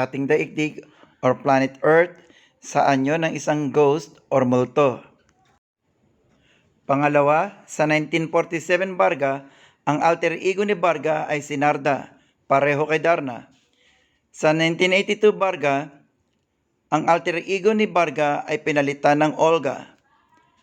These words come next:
Ang pangalang Varga ay pinagsamang Vara at Olga.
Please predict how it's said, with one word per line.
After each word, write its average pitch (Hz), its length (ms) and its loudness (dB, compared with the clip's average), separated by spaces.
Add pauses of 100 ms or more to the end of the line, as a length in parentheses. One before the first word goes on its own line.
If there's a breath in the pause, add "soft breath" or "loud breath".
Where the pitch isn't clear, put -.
(420)
Ang 151 160 0
pangalang 170 480 0
Varga 175 480 0
ay 156 160 -4
pinagsamang 156 720 -2
Vara 139 560 0
at 147 240 -6
Olga. 156 480 0